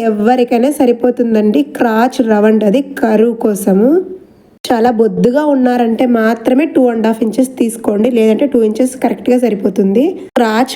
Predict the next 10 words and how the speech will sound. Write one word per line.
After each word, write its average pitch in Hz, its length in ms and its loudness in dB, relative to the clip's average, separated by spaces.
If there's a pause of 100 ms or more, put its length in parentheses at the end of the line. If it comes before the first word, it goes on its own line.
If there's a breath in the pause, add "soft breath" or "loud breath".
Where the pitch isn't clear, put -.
వెడల్పు 247 360 0
మనకి 226 320 0
హిప్ 262 280 -2
మీద 277 220 0
ఆధారపడుతుందండి. 220 840 0 (160)
ఇది 226 100 0
అందరికీ 220 520 0
డిఫరెంట్గా 220 480 0
ఉంటుంది 202 380 0
కదా. 214 180 2